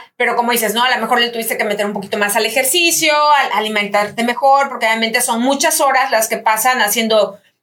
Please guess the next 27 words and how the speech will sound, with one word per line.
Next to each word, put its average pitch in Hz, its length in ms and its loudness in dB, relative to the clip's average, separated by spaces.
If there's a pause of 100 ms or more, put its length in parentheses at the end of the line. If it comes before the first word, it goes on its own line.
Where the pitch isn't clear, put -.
(220)
cientos 294 360 -2
de 302 60 2
actividades 247 760 0
y 233 80 -10
tienes 226 260 -2
que - 60 -8
estar, - 260 -2
pues, 285 180 2
bien 226 220 0
alimentada 277 540 0
porque 285 180 -4
si 208 120 -4
no, 208 340 0
el 240 120 -6
cansancio 214 680 -2
te 185 80 -2
iba 180 160 0
a - 20 -2
vencer. 311 540 0 (280)
Pero 285 240 2
también, 285 380 0
aparte 285 400 0
de 320 260 0
cómo 320 200 0
lo 311 100 0
viste 302 240 -2
tú, 302 260 -4